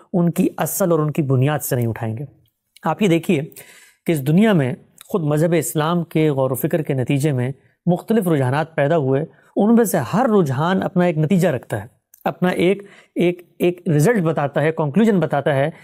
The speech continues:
कि जी, इस मामले में हमारे नज़दीक ये चीज़ जायज़ है और हनफियों के नज़दीक ये नाजायज़ है। तो नताइज हर जगह पर मौजूद हैं, नताइज हर सतह पर आपके सामने आएंगे,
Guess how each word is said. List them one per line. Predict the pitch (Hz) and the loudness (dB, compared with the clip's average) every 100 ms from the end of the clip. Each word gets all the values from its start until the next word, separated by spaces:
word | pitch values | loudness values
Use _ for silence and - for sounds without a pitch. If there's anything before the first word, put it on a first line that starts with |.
| - - | -8 -2
कि | |
जी, | 180 | 0
इस | - 220 - | 2 0 0
मामले | 160 160 170 | 0 2 2
में | 165 | 0
हमारे | 127 131 151 | 0 0 0
नज़दीक | 143 123 151 151 - _ | -2 0 0 -2 -6 _
ये | 143 | -4
चीज़ | - 151 123 | 0 -2 0
जायज़ | 127 139 143 | 0 0 0
है | 147 139 | 0 0
और | 117 | 0
हनफियों | 147 156 143 | 0 0 0
के | |
नज़दीक | 123 120 139 139 | 0 0 0 0
ये | |
नाजायज़ | 123 113 123 147 151 | -2 0 0 0 0
है। | 165 - - - | -2 -6 -20 -4
तो | 196 | 0
नताइज | 160 139 165 180 226 151 | 0 0 0 0 0 -2
हर | 147 196 | -2 0
जगह | 175 226 | 2 2
पर | 220 190 | 2 0
मौजूद | 156 135 147 113 | 0 0 0 0
हैं, | 104 95 - - _ - | -6 -6 -18 -20 _ -4
नताइज | 123 151 170 185 | -2 -2 -2 0
हर | 151 185 | -2 -2
सतह | - 202 | -2 -2
पर | 240 185 | -2 -2
आपके | 156 - | -2 -4
सामने | 131 135 127 | -4 -4 -2
आएंगे, | 113 110 104 | 0 -2 -4